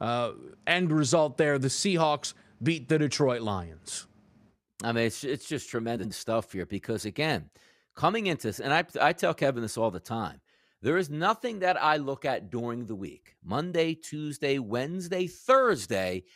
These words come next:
Speaker 2: that I make up my mind or decision or even cap a picking a dog. Because you know why?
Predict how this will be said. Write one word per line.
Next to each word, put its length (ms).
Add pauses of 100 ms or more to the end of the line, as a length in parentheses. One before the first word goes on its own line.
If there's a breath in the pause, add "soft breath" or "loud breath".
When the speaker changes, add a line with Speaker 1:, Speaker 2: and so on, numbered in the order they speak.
Speaker 2:
that 140
I 100
make 300
up 140
my 120
mind 300
or 80
decision 480
or 20
even 380
cap 560
a 160
picking 440
a 140
dog. 500
Because 300
you 60
know 140
why? 420